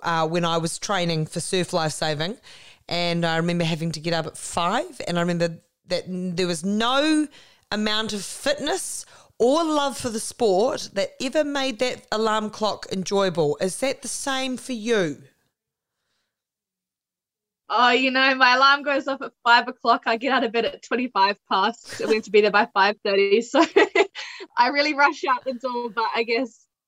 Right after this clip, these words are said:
Speaker 2: there are some, there's, like, the rare occasion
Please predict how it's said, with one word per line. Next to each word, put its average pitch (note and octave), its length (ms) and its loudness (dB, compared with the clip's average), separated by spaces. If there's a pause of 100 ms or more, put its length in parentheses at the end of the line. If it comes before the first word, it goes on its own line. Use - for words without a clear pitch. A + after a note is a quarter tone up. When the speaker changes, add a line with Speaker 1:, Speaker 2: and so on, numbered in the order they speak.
(240)
Speaker 2:
there C4+ 120 6
are D4 140 6
some, C#4 380 2 (140)
there's, B3+ 240 0
like, C#4+ 160 -2 (140)
the C4+ 80 -4
rare B3 440 4
occasion B3 680 2